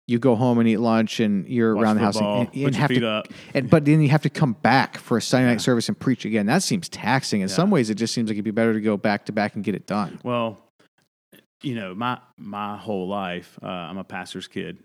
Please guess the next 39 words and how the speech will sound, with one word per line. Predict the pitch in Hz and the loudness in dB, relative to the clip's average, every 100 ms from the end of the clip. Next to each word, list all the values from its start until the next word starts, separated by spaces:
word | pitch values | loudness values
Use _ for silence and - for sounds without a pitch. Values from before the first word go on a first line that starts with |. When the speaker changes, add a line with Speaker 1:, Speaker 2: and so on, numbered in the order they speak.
| - | -14
Speaker 2:
you | 107 | -12
know, | 90 90 | -10 -12
fourth | - 104 92 | -10 -10 -8
generation | 110 92 92 - 95 | -8 -8 -8 -10 -12
pastor | 98 90 - 101 | -10 -12 -10 -12
myself. | 98 - 98 92 - - | -10 -8 -8 -10 -18 -14
And, | 110 101 95 95 - _ _ _ _ | -10 -8 -6 -8 -12 _ _ _ _
uh, | 107 101 | -12 -10
and | 107 95 | -12 -12
so | 104 | -8
my | 104 120 | -6 -4
dad | 107 92 87 98 | -4 -6 -6 -8
grew | 104 95 | -8 -8
up, | - | -8
you | 101 | -10
know, | |
I | 95 | -8
grew | 110 107 | -6 -6
up | 92 98 | -6 -8
watching | 95 101 | -10 -10
my | 92 | -8
dad | 95 92 90 | -8 -8 -10
preach, | - 101 92 - - _ _ | -10 -10 -10 -14 -20 _ _
um, | 110 90 87 87 - _ 92 | -16 -14 -14 -16 -20 _ -12
once | 95 101 - | -10 -10 -10
on | 104 | -12
Sunday | 101 104 107 | -10 -8 -8
morning, | 90 85 87 - | -8 -12 -16 -16
a | 98 | -16
different | 90 117 117 - | -10 -10 -8 -12
sermon | - 107 92 92 | -10 -10 -10 -12
Sunday | - 87 98 | -12 -10 -10
night, | 95 85 - _ _ _ _ _ _ _ _ | -10 -12 -16 _ _ _ _ _ _ _ _
a | 98 | -16
different | 92 113 110 - | -10 -12 -12 -14
sermon | 110 98 87 | -12 -12 -8
Wednesday | 98 101 82 | -8 -8 -12
night. | 76 - _ _ _ | -18 -20 _ _ _
Speaker 1:
Wow. | - 95 92 | -10 -8 -8